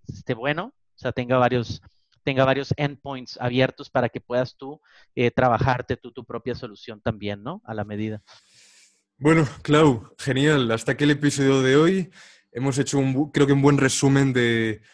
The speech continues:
Speaker 2: de las métricas más importantes para negocios saas. Dejamos los recursos, como siempre, en los comentarios de abajo para entender mejor este mundo. Eh, y bueno, hasta la próxima semana.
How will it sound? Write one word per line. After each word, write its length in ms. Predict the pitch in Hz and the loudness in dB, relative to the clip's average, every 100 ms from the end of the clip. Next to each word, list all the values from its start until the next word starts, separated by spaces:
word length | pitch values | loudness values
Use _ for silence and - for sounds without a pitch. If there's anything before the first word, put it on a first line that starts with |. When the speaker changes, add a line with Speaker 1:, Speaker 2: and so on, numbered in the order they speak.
| _ _ | _ _
Speaker 2:
de 160 | 113 117 | -6 -2
las 140 | 113 | -2
métricas 280 | 123 120 127 | -4 -4 -4
más 140 | 120 | -4
importantes 600 | 117 120 113 120 113 113 | -4 -6 -2 -4 -4 -6
para 540 | - 110 107 107 104 104 | -2 0 0 0 -4 -6
negocios 440 | 107 117 - 110 | -6 -6 -6 -6
saas. 380 | - 156 180 - _ - - _ | -2 -2 -2 -8 _ -20 -20 _
Dejamos 340 | 127 123 147 147 | -4 0 2 4
los 100 | 139 | 4
recursos, 640 | 135 - 131 - 127 - | 4 0 -2 -2 -4 -4
como 220 | - 123 120 | -6 -4 -2
siempre, 540 | - 131 120 131 123 - _ - | 2 2 4 2 0 -10 _ -10
en 60 | 123 | -6
los 140 | 120 | -4
comentarios 720 | 135 123 117 131 127 127 120 | -2 -2 0 0 2 0 0
de 80 | 123 | 0
abajo 300 | 120 120 123 | 0 -2 -4
para 160 | 120 117 | -2 -2
entender 380 | 110 117 120 | -4 -2 -2
mejor 540 | 120 113 120 120 117 107 _ _ - | -2 -4 0 0 0 -4 _ _ -12
este 260 | 120 - 120 | -10 -4 -2
mundo. 540 | 127 139 143 165 185 156 _ | 0 0 2 0 -2 -12 _
Eh, 560 | 110 107 104 104 101 98 | -4 -2 0 -2 -2 -2
y 60 | 104 | -4
bueno, 320 | 117 160 - _ _ | -4 -4 -8 _ _
hasta 260 | 110 - 117 | -8 -2 0
la 160 | 110 | 0
próxima 400 | 117 127 143 127 | 0 -2 0 0
semana. 460 | 117 123 131 180 214 | 0 0 2 2 -2